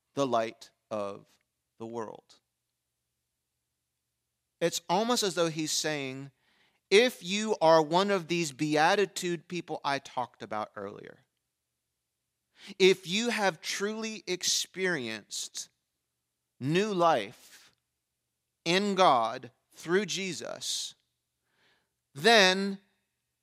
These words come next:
as a result of that experience, you are salt.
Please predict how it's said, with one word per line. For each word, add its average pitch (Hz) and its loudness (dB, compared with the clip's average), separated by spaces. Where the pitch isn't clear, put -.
as 190 6
a 202 4
result 214 6
of 254 6
that 254 4
experience, 254 2
you 180 2
are 170 6
salt. - -2